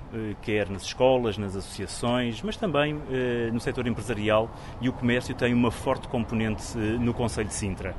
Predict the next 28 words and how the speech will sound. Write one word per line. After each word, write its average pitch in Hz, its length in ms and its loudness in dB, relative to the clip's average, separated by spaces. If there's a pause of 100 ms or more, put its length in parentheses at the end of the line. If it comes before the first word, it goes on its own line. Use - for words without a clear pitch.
(500)
É, 127 180 -2
é 131 40 4
importante 131 360 0
também, 117 760 2
eh, 117 40 -2
dizer 117 360 -2
que 120 280 -2
Sintra 117 340 -4
tem, 101 540 -2
eh, 101 140 -4
para 117 180 -4
além 120 160 0
desta 117 260 -2
dimensão 113 640 -2
económica 107 560 -4
que - 120 -12
passa 110 300 -4
pelo 110 220 -6
conjunto 117 400 -6
das 107 160 -6
empresas, 104 500 -2
muitas 110 220 -6
delas 110 180 -4
industriais, 113 640 -4 (440)
há, 135 240 4 (180)
eh, 113 720 2 (120)
um 120 100 2
conjunto 120 600 0